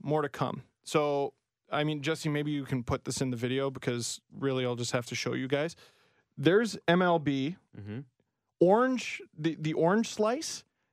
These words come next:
Speaker 1: is former players who are executives.
Speaker 2: Right.
Speaker 1: So look at M L B,
Speaker 2: Mm-hmm.
Speaker 1: look at the N B A.
Speaker 2: And the N H L.
Speaker 1: N B A is about, like,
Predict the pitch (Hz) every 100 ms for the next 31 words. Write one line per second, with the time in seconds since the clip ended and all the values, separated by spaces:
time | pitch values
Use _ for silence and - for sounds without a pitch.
0 | _ _ 160 147 - 175 170 160 - 151
1 | 123 120 - 135 127 123 127 123 - -
2 | - _ 104 107 - _ _ _ _ _
3 | _ _ _ _ - 151 180 196 196 185
4 | 151 143 143 - 147 160 175 175 175 170
5 | 165 131 139 240 - 107 101 95 170 190
6 | 185 185 180 165 165 165 160 165